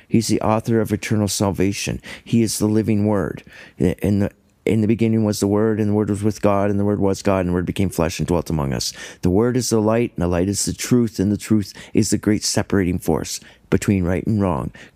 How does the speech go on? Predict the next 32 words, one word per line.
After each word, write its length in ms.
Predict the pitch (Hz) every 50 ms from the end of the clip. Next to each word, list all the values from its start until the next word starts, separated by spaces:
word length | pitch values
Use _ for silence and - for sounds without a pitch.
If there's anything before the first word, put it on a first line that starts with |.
| _
good 180 | _ 76 82 76
and 140 | 101 101 95
evil, 360 | 98 98 73 76 62 - - - - -
and 160 | - 85 82
heaven 280 | 87 87 82 82 87 87
and 140 | 85 85 90
hell. 260 | 87 58 53 - - - - _
That's 200 | - 92 - -
the 60 | -
sword 320 | 107 - - 113 107 113 107
of 100 | 110 -
truth 340 | - - 104 101 98 - -
that 100 | 90 -
we 80 | 90
talked 280 | - - 98 85 76 -
about 300 | 87 87 82 76 - -
in 180 | 95 92 85
verse 240 | 82 92 87 82 -
four. 400 | - - - 95 80 57 - - - - - - - - -
It's 140 | 78 -
a 60 | - -
two-edged 640 | - - - - 117 110 110 110 107 - - 107 -
sword. 500 | - - - 71 60 50 50 - - - _
It'll 260 | - 87 85 85 -
cut, 360 | - - - 113 98 - - - - - - - - _ _ _ _
uh, 380 | - 57 58 57 55 55 - - - _ _ _ _ _ -
your, 300 | 67 58 - 82 92 87 - - - - - -
your 100 | 90 -
spirit 580 | - - - - - 123 127 123 123 107 -
from 180 | - - 113 110
your 120 | 113 110
soul. 480 | 101 - - - 92 76 58 50 -